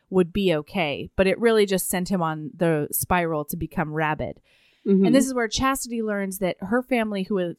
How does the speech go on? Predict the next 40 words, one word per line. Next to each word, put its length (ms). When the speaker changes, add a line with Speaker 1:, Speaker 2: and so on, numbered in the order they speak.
Speaker 1:
has 160
lost 360
a 40
lot 220
of 140
knowledge 720
because 420
every, 340
nothing's 380
written 280
down, 500
Speaker 2:
Mm-hmm. 360
Speaker 1:
and 120
there 140
was 140
apparently 480
a, 160
an 200
early 280
death 400
or 140
something, 420
she 220
learns 320
that 60
there's 180
a 60
difference 440
between 320
a 60
werewolf 640
and 160
a 60
rabid, 640
Speaker 2:
Mm-hmm. 400
Speaker 1:
like, 200
when 360
werewolves 460
go 280
rabid. 460